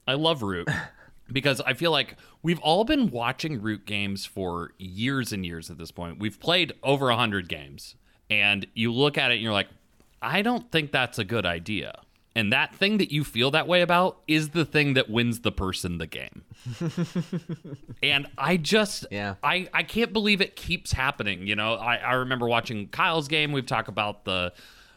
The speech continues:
Speaker 1: the Woodland Alliance, uh, getting into a ball, marching, doing some attacks, but then it repositioned them on the other side of the board. And I feel like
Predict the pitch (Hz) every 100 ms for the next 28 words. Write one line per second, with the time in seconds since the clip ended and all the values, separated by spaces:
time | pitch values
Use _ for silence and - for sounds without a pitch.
0 | _ 104 123 113 120 104 98 113 117 113
1 | - - - _ 120 101 95 123 120 117
2 | 113 110 90 110 110 98 101 104 104 127
3 | 107 107 127 127 - 107 92 - 110 110
4 | - - - 123 98 135 139 131 - _
5 | _ - 131 110 131 127 120 170 214 -
6 | 120 98 101 101 101 107 104 98 92 95
7 | 101 90 87 87 87 - - - - 120
8 | 120 196 170 127